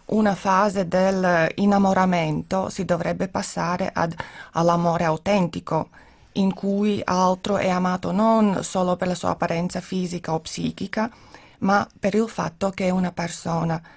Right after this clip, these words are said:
importante, insostituibile, unica. E quindi in questo modo anche la sessualità dovrebbe diventare una espressione dell'unione spirituale, eh, della coppia, in cui i corpi vivano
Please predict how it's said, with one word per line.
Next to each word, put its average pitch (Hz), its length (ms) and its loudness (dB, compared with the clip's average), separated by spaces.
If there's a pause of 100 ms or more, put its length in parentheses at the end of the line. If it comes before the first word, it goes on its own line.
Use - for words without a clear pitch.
(440)
importante, 175 960 -2
insostituibile, 185 1300 -4
unica. 190 520 0 (800)
E 202 220 0 (120)
quindi 220 360 2
in 214 100 4
questo 254 320 2
modo 165 420 0
anche 220 300 0
la 170 140 -4
sessualità 202 720 -4 (340)
dovrebbe 196 440 0
diventare 185 760 -4
una 196 260 -2
espressione 190 560 -4
dell'unione 180 600 -2
spirituale, 180 840 -4 (440)
eh, 165 260 2
della 180 240 2
coppia, 180 580 -4 (200)
in 185 180 -2
cui 190 460 -2
i 208 160 -4
corpi 185 540 2
vivano 165 600 -2